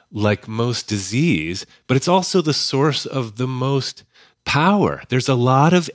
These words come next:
energy built up behind stagnation, precisely because you're struggling to n-, navigate that for yourself,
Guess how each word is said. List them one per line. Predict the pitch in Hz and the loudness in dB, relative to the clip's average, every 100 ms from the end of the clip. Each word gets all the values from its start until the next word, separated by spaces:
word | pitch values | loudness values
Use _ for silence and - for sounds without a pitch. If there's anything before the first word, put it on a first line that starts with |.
| - | -2
energy | 175 196 147 110 104 | 2 2 2 0 -2
built | 87 95 85 - | -4 -4 -4 -4
up | 82 - | -6 -8
behind | - 76 82 78 76 | -10 -6 -6 -6 -10
stagnation, | - 76 69 67 64 - - _ _ _ | -10 -12 -14 -20 -14 -14 -14 _ _ _
precisely | - 123 - 147 - 151 | -2 -2 0 0 0 0
because | 147 143 - 143 147 - - _ _ - | 2 0 2 4 2 -2 -16 _ _ -2
you're | 123 143 | 0 2
struggling | - - 143 151 151 151 151 151 | -2 -2 0 2 2 0 0 -2
to | - - 131 120 139 165 - - _ - | -6 -2 0 2 2 0 -6 -20 _ -8
n-, | 135 147 139 | -4 -4 2
navigate | 151 190 202 151 98 73 - | 4 6 4 2 0 -4 -6
that | 73 - | -8 -8
for | - | -10
yourself, | 78 67 - 73 - - _ | -10 -10 -10 -10 -14 -20 _